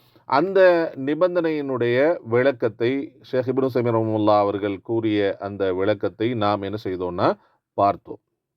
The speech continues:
நாலாவதாக இருக்கக்கூடிய நிபந்தனை, அதற்கடுத்து இருக்கக்கூடிய ஐந்தாவது நிபந்தனை பற்றிய பாடத்தைத்தான்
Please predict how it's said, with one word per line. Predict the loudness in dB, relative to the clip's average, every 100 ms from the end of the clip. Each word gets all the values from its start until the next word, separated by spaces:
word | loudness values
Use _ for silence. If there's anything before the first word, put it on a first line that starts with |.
| _ _ _ _ _ _ _ _ _ _ _ _ -2
நாலாவதாக | 2 4 6 4 4 2 0 0 0 2 0 -4 _
இருக்கக்கூடிய | -6 -6 -2 -4 -2 -4 0 2 2 -2
நிபந்தனை, | -2 -2 0 0 2 2 0 -4 -10 _ _ _ _ _ _ _ _ _ _
அதற்கடுத்து | 4 4 4 4 4 2
இருக்கக்கூடிய | 2 -2 -2 -2 0 0
ஐந்தாவது | 0 0 2 4 4 2 0 -2
நிபந்தனை | -4 -6 -6 -6 -6 -8
பற்றிய | -10 -8 -2 -2 0
பாடத்தைத்தான் | 0 0 0 -4 -8 0 0 0